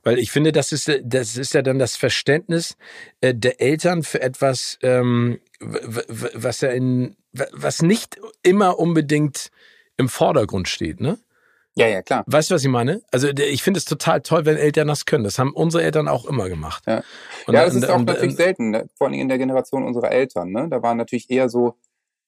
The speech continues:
Speaker 2: "Hey, Junge, also, m-, mach mal was Richtiges und hier, äh, Haus bauen und hier und da und so", ne? Aber meine Eltern waren eben beide Kreative. Die wussten, es ist, äh, viel wichtiger, irgendwie glücklich zu sein, als,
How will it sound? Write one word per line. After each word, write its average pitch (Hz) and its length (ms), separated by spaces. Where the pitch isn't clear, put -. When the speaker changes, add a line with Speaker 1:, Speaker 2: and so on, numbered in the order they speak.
Speaker 2:
"Hey, 110 200
Junge, 113 400
also, 98 220
m-, 107 200
mach 120 240
mal 135 160
was 104 220
Richtiges 127 460
und 110 160
hier, 135 280
äh, 110 100
Haus 143 220
bauen 117 260
und 107 100
hier 156 200
und 110 140
da 92 160
und 92 100
so", 92 160
ne? 120 160
Aber - 160
meine 120 180
Eltern 127 220
waren 123 140
eben 120 140
beide 127 240
Kreative. 135 640
Die 120 260
wussten, 131 640
es 127 140
ist, 120 180
äh, 117 260
viel - 200
wichtiger, 127 380
irgendwie 117 240
glücklich 123 280
zu 101 120
sein, 101 460
als, 110 440